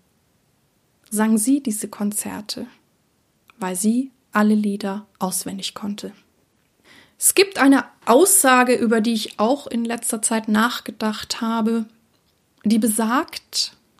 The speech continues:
es ist sehr wahrscheinlich,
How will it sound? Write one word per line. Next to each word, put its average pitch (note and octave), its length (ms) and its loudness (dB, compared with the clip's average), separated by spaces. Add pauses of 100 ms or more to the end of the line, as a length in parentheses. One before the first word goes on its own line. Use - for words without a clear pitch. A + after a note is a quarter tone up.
(720)
es G#3+ 140 0
ist - 240 -2
sehr C4 160 2
wahrscheinlich, A#3 1160 -2